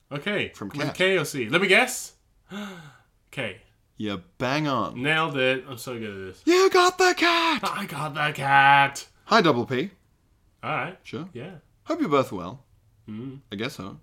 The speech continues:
Speaker 1: Well, uh, um, I need to find out how much this repair to this van's gonna cost, but
Speaker 2: Yeah.
Speaker 1: overall, I'm, I'm okay.
Speaker 2: Yeah, and I ate too much today, so
Speaker 1: Yeah.
Speaker 2: we're fine. Um, I hope you're well, too.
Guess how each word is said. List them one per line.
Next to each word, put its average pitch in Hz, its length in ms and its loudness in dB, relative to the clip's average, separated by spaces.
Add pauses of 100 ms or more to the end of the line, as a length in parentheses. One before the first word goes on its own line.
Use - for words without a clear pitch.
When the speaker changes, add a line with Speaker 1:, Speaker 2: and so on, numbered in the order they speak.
(180)
Speaker 1:
Well, 110 540 -6 (340)
uh, 113 60 -18
um, 110 180 -12
I 110 120 -4
need 113 160 -8
to - 60 -20
find 110 200 -6
out 104 180 -10
how 107 100 -8
much 104 200 -10
this 98 200 -16
repair 107 420 -12
to 104 80 -16
this 95 140 -16
van's 101 220 -12
gonna 95 160 -16
cost, 107 320 -14
but 110 120 -4
Speaker 2:
Yeah. 113 60 -2
Speaker 1:
overall, 110 320 -4
I'm, 101 120 -14
I'm 98 140 -16
okay. 104 180 -18 (220)
Speaker 2:
Yeah, 98 160 -6
and 110 100 -2
I 123 120 0
ate 110 140 -4
too 107 80 -8
much 95 200 -8
today, 90 260 -8 (160)
so 98 220 -14 (280)
Speaker 1:
Yeah. - 60 -8
Speaker 2:
we're 302 80 -2
fine. 190 280 -4 (680)
Um, 143 480 2 (280)
I 107 60 -10
hope 104 140 -4
you're 123 140 0
well, 117 160 0
too. 143 180 -4